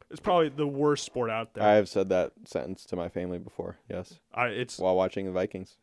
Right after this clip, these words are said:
Speaker 1: My mom even got in on it. She said that, uh, Von Miller getting hurt is responsible for the Bills not, <laughs> not making the Super Bowl. But what is your, what is your Super Bowl thoughts? Right, the Eagles are a one and a half point favorite.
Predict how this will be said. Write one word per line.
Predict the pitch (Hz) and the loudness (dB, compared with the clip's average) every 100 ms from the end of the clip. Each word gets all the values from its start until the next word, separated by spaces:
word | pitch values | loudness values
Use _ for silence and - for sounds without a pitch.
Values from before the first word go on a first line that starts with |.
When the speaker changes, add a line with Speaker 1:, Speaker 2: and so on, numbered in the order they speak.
| _ - | _ -6
Speaker 1:
My | 151 208 | 2 2
mom | 165 151 170 165 | 4 2 2 2
even | 135 | 0
got | 113 110 | -2 -4
in | 107 | -4
on | 101 | -8
it. | 101 | -8
She | 139 | -8
said | - 156 139 | -2 0 2
that, | 131 120 | 0 0
uh, | 113 104 - | -4 -6 -6
Von | 135 143 135 | -4 -2 -2
Miller | 127 131 113 104 | 0 0 0 -2
getting | 127 123 | -4 -6
hurt | 117 - 123 117 107 | -6 -4 -4 -4 -8
is | 110 | -10
responsible | 107 110 113 107 | -8 -6 -6 -8
for | 107 | -12
the | 104 | -8
Bills | 110 110 - - | -6 -6 -8 -12
not, | 107 110 - - 247 | -8 -6 -6 -6 -6
<laughs> | - | -4
not | 277 - | -4 -4
making | 180 - 320 | 0 6 8
the | 302 | 8
Super | 240 170 - | 4 -4 -8
Bowl. | - - - - - 294 - _ - 165 | -12 -14 -20 -16 -6 -6 -6 _ -14 0
But | 156 | 6
what | 202 | 8
is | 208 | 8
your, | 196 196 175 | 10 8 8
what | 165 175 | 4 4
is | |
your | 165 | 2
Super | - 160 139 | 0 -2 0
Bowl | 135 | -2
thoughts? | - 123 113 - - _ - | 0 0 0 -4 -18 _ -4
Right, | 123 | -2
the | 123 | 0
Eagles | 151 180 | 2 6
are | 185 | 8
a | 160 | 8
one | 156 | 8
and | 147 | 4
a | |
half | 147 135 | 0 -2
point | 147 127 | -4 -4
favorite. | 127 110 98 | -2 -2 -6